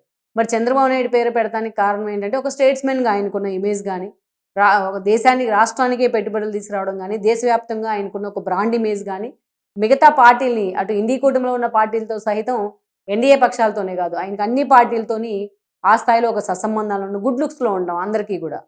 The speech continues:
పెద్ద కాంట్రవర్షియల్ పర్సన్ కాకపోవడం, ఇవన్నీ కూడా చంద్రబాబు నాయుడు కొంత ఎసెట్స్.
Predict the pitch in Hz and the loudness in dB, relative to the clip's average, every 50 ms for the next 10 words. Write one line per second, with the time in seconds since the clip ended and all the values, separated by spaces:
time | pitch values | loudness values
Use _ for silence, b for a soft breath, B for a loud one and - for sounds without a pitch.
0 | _ - 208 202 202 247 247 233 226 233 240 233 233 226 233 226 214 214 202 185 | _ -8 -6 -4 -4 -2 0 -2 -2 0 0 -2 -2 -2 -4 -6 -4 -4 -4 -4
1 | - 196 190 180 170 170 170 170 - 160 151 - - _ _ _ _ _ _ - | -6 -8 -6 -6 -6 -6 -6 -6 -8 -10 -10 -10 -12 _ _ _ _ _ _ -4
2 | 240 262 311 311 339 320 320 311 311 311 285 254 247 254 254 254 240 240 233 233 | 0 0 2 2 2 0 0 0 -2 -2 -4 -4 -4 -2 -2 -2 -2 -4 -4 -6
3 | 240 240 - 208 196 208 202 196 196 - 226 214 208 - 311 359 | -6 -6 -4 -4 -4 -2 -4 -4 -2 -4 -4 -4 -4 -6 -8 -8